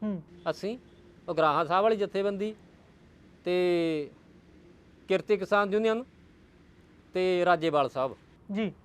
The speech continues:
Speaker 2: ਚਾਰ ਜਥੇਬੰਦੀਆਂ ਦਾ ਸਾਡਾ ਸਾਂਝਾ ਬਿਆਨ ਆਇਆ ਸੀ। ਉਹਦਾ ਤੱਤ ਇਹ ਸੀ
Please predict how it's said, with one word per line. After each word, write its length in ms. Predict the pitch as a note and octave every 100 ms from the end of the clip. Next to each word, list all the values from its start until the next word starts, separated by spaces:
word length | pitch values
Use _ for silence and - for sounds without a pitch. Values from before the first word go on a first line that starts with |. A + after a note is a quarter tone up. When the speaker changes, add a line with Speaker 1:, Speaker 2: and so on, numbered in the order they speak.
| - - - - -
Speaker 2:
ਚਾਰ 280 | F#3+ G#3 A#3+
ਜਥੇਬੰਦੀਆਂ 500 | A#3+ A#3+ A#3 A3 A3+
ਦਾ 60 |
ਸਾਡਾ 240 | G3+ G#3 G3+
ਸਾਂਝਾ 300 | G3+ A3 A#3
ਬਿਆਨ 220 | G3+ E3
ਆਇਆ 140 | C3
ਸੀ। 120 | A#2+ A#3
ਉਹਦਾ 180 | C4
ਤੱਤ 340 | C4+ A#3 A3+ -
ਇਹ 180 | G3+ G3
ਸੀ 240 | - G3+